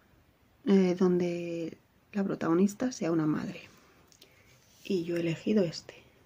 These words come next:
La mejor madre del mundo. Os voy a leer la sinopsis un poco. Una novela rompedora que disecciona el mito de la maternidad desde una nueva perspectiva y que enriquece el debate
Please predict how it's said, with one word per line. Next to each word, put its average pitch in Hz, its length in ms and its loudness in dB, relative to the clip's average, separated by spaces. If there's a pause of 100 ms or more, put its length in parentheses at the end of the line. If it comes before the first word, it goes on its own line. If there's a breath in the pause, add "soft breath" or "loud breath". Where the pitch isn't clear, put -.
(320)
La 202 160 -2
mejor 214 460 0
madre 214 480 -2
del 180 140 2
mundo. 156 360 2 (1400)
Os 202 100 -10
voy 180 100 0
a 170 60 2
leer 151 200 0
la 165 120 0
sinopsis - 760 -6
un 160 80 -4
poco. - 320 -12 (1400 loud breath)
Una 233 200 6
novela 226 360 10
rompedora 202 600 8 (260)
que 175 120 0
disecciona 196 640 0 (100)
el 185 160 0
mito 190 240 2
de 214 100 6
la 185 60 6
maternidad 170 680 4 (240)
desde 175 260 0
una 196 220 4
nueva 196 320 10
perspectiva - 840 0 (460)
y 202 120 -2
que 175 120 0
enriquece 196 580 -2
el 196 80 2
debate 180 460 0